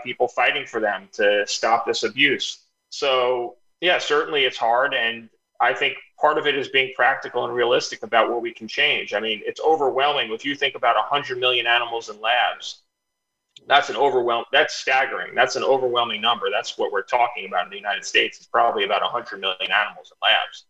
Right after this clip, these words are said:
You can't in-, you can't even picture what a hundred million animals is. None of us can. Um, but I think if we,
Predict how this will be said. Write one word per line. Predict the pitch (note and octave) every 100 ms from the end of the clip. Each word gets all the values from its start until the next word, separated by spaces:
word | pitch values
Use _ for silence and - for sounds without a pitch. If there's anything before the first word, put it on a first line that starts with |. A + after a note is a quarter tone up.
| _ _
You | - E3
can't | - D3 B2
in-, | A2 G#2+
you | - D#3
can't | F3 C#3+
even | B2+ A#2 G#2+ -
picture | C#3 - G#2+
what | F#2+
a | F#2
hundred | G2 F#2+ F#2
million | E2+ E2 E2+
animals | E2+ _ - -
is. | D2+ -
None | A2 C#3
of | A#2+
us | F2 - -
can. | A#1+ - _ _ _ _ -
Um, | G#2 G2 G2 F#2+ F#2+ F#2+ _ _ _ _
but | C#3 A#2+
I | A#2
think | C#3+ C#3+
if | C3 -
we, | A#2 A2+ G#2